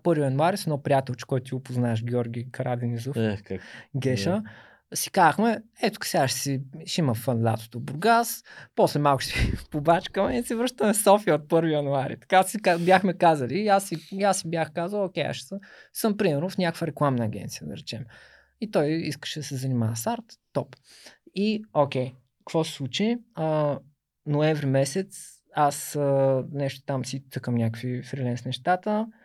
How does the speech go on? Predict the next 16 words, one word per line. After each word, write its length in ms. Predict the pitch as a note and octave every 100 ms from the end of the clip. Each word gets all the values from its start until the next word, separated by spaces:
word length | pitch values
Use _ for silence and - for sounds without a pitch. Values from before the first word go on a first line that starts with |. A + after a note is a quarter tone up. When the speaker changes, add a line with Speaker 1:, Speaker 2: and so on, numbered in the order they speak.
| _ _ _ -
Speaker 1:
и, 300 | F3 F3 E3+
а, 420 | E3+ E3 E3 E3
ми 280 | D#3 D3+ C#3+
пише, 580 | D3+ C#3+ D3 C#3 C3+ B2+
а, 460 | B2 B2 B2+ B2+ A#2 - _ -
Петко, 540 | C3+ - G3 A3+ C4 - _ _ _ _
праща 340 | D3 D3 D3+
ми 400 | C#3+ C#3 C3+ B2+ B2+
една 200 | C3 C3
обява 420 | B2 B2 A#2 A2 A2+
на 60 | A#2
Фонд 240 | - B2+
Фабрик. 600 | A2+ A#2+ A2+ A2+ - - _ _ _ _ _ _ _ -
Търсят 400 | D3+ C#3 D3+ -
шрифтов 440 | - C3+ B2+ C#3 C3+
дизайнер. 640 | B2 A#2+ A#2 A#2 C#3